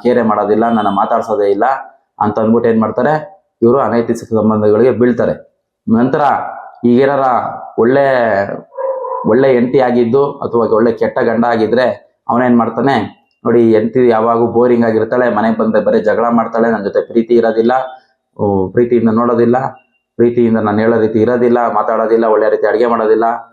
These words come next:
ಬರೇ ನನ್ ಮೇಲೆ ಬ-, ದೂಷಣೆ ಮಾಡ್ತಾಳೆ, ಅವಮಾನ ಮಾಡ್ತಾಳೆ, ಬರೇ ದುಡ್ಡು, ದುಡ್ಡು, ದುಡ್ಡು ಅಂತಾಳೆ, ಮತ್ತೆ ನನ್ನ ಅವಮಾನ ಮಾಡ್ತಾಳೆ, ಒಂದ್ ದಿವಸಕ್ಕೂ ಒಂದ್ ಪ್ರೀತಿಯಿಂದ ನೋಡೋದಿಲ್ಲ, ನಮ್ ತಂದೆ ತಾಯಿನ ಪ್ರೀತಿಯಿಂದ ನೋಡೋದಿಲ್ಲ, ಅಥವಾ ನಮ್ಮ ಮಧ್ಯೆ ಅಂಡರ್‌ಸ್ಟ್ಯಾಂಡಿಂಗ್ ಇಲ್ಲ ಅಂದಾಗ ಏನ್ ಮಾಡ್ತಾರೆ,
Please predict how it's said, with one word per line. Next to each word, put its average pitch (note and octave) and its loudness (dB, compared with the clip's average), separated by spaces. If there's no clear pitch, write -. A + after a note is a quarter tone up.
ಬರೇ A2+ -2
ನನ್ G#2 0
ಮೇಲೆ A2 2
ಬ-, G2 0
ದೂಷಣೆ A#2 0
ಮಾಡ್ತಾಳೆ, G#2+ 0
ಅವಮಾನ A2 2
ಮಾಡ್ತಾಳೆ, G#2+ 0
ಬರೇ G#2 0
ದುಡ್ಡು, A2 0
ದುಡ್ಡು, A2 0
ದುಡ್ಡು A2 0
ಅಂತಾಳೆ, A#2 0
ಮತ್ತೆ A#2 -2
ನನ್ನ A2 0
ಅವಮಾನ A#2+ 0
ಮಾಡ್ತಾಳೆ, A2 0
ಒಂದ್ G#2 0
ದಿವಸಕ್ಕೂ A2+ -2
ಒಂದ್ D3 0
ಪ್ರೀತಿಯಿಂದ A2+ 0
ನೋಡೋದಿಲ್ಲ, A2 0
ನಮ್ A2+ -2
ತಂದೆ G#2+ 0
ತಾಯಿನ - 0
ಪ್ರೀತಿಯಿಂದ A2 -4
ನೋಡೋದಿಲ್ಲ, G#2 -2
ಅಥವಾ G#2+ -4
ನಮ್ಮ G#2+ 2
ಮಧ್ಯೆ G#2 0
ಅಂಡರ್‌ಸ್ಟ್ಯಾಂಡಿಂಗ್ A2+ -2
ಇಲ್ಲ G#2 2
ಅಂದಾಗ G#2 0
ಏನ್ A2+ 2
ಮಾಡ್ತಾರೆ, A#2 -2